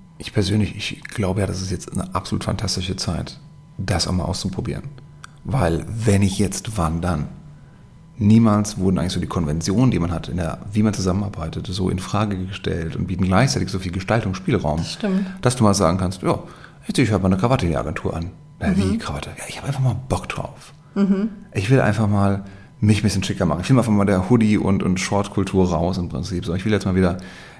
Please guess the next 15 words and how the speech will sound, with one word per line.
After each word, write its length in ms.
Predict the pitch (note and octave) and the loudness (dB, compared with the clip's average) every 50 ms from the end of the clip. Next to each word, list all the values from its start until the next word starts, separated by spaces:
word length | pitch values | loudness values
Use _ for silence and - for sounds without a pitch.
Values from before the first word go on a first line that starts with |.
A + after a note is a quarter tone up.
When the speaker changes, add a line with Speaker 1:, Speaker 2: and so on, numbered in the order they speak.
| - | -8
Speaker 1:
ernsthaft 480 | - - F#2 G2+ F#2 - - E2 D#2+ - | -2 2 2 2 2 2 -2 -2 -2 -4
mich 160 | D#2+ - - | -6 -6 -4
anziehen. 400 | - F2+ - - - - - - - - - - | -4 -4 -4 -4 -6 -8 -8 -10 -14 -18 -12 -8
Speaker 2:
Ja. 180 | - G3 F#3+ F#3 | -6 -4 -4 -2
Speaker 1:
Das 120 | - G#2+ A#2+ | 0 2 2
heißt 140 | C#3+ C#3+ C3+ | 4 4 4
nicht, 120 | C#3 C3+ | 4 4
dass 80 | A#2 - | 2 2
du 60 | - | 0
das 100 | G2+ F#2+ | 0 0
jeden 200 | G2+ F2+ F2 F2 | 0 0 0 0
Tag 320 | - - C3+ C3+ B2+ C3+ - | 0 0 0 0 0 0 -2
machen 260 | - - - - - | -2 -2 -4 -6 -6
musst. 420 | - - - - - - - - - - - - - - - - - - - - - | -6 -8 -8 -10 -12 -14 -16 -20 -20 -20 -20 -20 -20 -20 -20 -20 -20 -20 -20 -12 -6
Aber 440 | - E2+ D#2+ E2 D#2+ D#2+ D#2+ - | -4 -2 0 2 2 0 0 -4